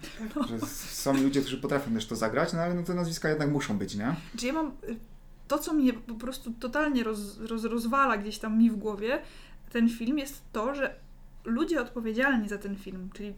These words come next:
Speaker 1: głównie reżyser, to jest człowiek, który stworzył film Jeziorak. Ja nie wiem, czy widzieliście ten film. To jest fantastyczny thriller, naprawdę bardzo dobry polski thriller. I on jest świetnie nakręcony, jest, ma super klimat. I tam się wszystko klei.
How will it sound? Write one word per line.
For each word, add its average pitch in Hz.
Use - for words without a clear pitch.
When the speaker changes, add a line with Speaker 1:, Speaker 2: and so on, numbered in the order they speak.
Speaker 1:
głównie 262
reżyser, 202
to -
jest -
człowiek, 202
który 330
stworzył 277
film 233
Jeziorak. 214
Ja 220
nie 247
wiem, 226
czy 214
widzieliście 196
ten 185
film. 185
To 220
jest -
fantastyczny 269
thriller, 185
naprawdę 403
bardzo 285
dobry 220
polski 226
thriller. 220
I 226
on 220
jest 233
świetnie 349
nakręcony, 190
jest, 269
ma 104
super -
klimat. -
I 247
tam 359
się 339
wszystko 294
klei. 185